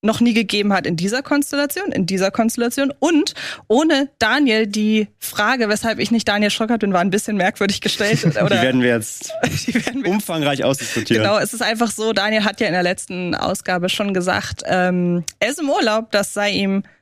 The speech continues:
Speaker 1: zugestanden und bedingt. Nächste Woche ist er wieder da und ich habe heute die große Ehre, ihn vertreten zu dürfen und habe mir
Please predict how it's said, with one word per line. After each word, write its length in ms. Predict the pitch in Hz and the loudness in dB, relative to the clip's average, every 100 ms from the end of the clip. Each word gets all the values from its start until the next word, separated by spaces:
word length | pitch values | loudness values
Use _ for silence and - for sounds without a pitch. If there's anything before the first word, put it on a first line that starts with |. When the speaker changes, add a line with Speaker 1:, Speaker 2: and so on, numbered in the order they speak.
| _ - | _ -6
Speaker 1:
zugestanden 640 | 254 214 - 196 185 185 | -2 0 0 0 0 0
und 140 | 185 | 0
bedingt. 320 | 175 196 208 | 0 0 -2
Nächste 300 | 190 208 185 | -2 -2 -4
Woche 140 | 185 185 | -4 -2
ist 120 | 175 | -2
er 80 | 180 | -2
wieder 120 | 175 | 0
da 160 | 180 - | 0 0
und 100 | 165 | -2
ich 140 | - | -2
habe 180 | 175 175 | -2 0
heute 200 | 165 170 | 0 0
die 100 | 160 | -2
große 360 | 175 254 - | 2 2 2
Ehre, 440 | - 185 185 180 208 - - - - | -2 0 2 2 0 -2 -8 -6 0
ihn 160 | 277 | 0
vertreten 500 | 311 285 - 254 240 | 0 -2 0 0 0
zu 140 | 226 190 | -2 -2
dürfen 380 | 185 190 233 | -2 0 0
und 180 | - 190 | 0 0
habe 240 | 196 190 185 | 0 0 0
mir 280 | 180 180 | 0 0